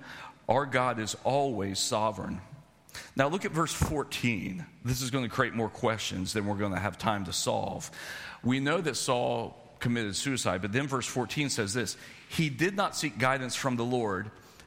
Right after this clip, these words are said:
Did you see this? "Therefore the Lord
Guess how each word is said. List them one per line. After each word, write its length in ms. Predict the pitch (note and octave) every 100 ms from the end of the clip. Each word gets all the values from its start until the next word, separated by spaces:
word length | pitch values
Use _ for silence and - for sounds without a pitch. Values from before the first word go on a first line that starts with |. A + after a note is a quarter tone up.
| - - - F2
Did 200 | A#2+ B2+
you 60 |
see 160 | - D3+
this? 400 | E3 - - - - - -
"Therefore 540 | A2+ C#3+ D#3+ - C#3+ C3
the 180 | A#2 A2
Lord 800 | A#2+ C3 F#3 A3+ D#3+ G2+ F#2+